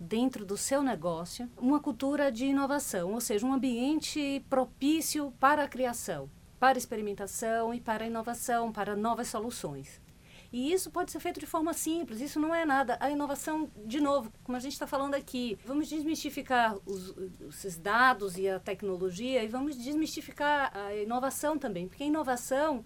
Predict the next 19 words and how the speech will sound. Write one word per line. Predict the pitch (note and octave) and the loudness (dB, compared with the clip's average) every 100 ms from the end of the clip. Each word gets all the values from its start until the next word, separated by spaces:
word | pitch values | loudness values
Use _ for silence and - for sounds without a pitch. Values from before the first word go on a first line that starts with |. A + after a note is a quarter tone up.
| - | -10
por | A#3+ | -6
fim, | C#4+ | -4
é | D4+ | -2
cultura, | E4+ E4+ - C#4+ A3 | -2 -2 0 2 4
é | A3 | 4
um | C4 | 4
hábito. | C4+ A#3+ F3+ F3+ E3 E3+ | 4 4 2 -4 -8 -8
Então, | G#3 A#3 | -6 -4
você | A#3+ B3+ | -4 -4
pode | C#4+ C#4 D4 B3+ | -2 2 2 0
fomentar | D4+ B3+ B3 A#3+ G3+ | -2 -2 -2 0 0
isso | G3+ F#3+ | 0 -4
dentro | B3+ B3+ | -6 -2
da | C4 | -2
sua | B3+ C4 | 0 -2
empresa | C4 A#3+ G3+ F#3+ F#3 | -2 0 2 2 0
de | F#3+ | -6
forma | - G#3+ A3 | -6 -6 -6
simples | - C4 C#4 C#4+ C#4+ - | -6 -4 -4 -4 -6 -10